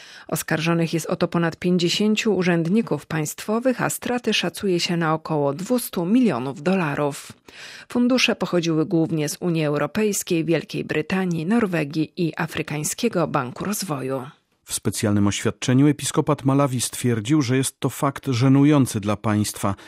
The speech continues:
Speaker 2: a zarazem przejaw toczącej kraj dekadencji moralnej.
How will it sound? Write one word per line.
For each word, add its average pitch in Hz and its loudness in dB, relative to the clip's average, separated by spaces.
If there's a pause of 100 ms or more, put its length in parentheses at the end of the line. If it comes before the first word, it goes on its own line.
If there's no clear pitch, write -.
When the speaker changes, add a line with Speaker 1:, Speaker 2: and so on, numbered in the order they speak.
(160)
Speaker 2:
a 143 -4
zarazem 160 4
przejaw 135 -2
toczącej 127 0
kraj 120 0
dekadencji 117 0
moralnej. 107 2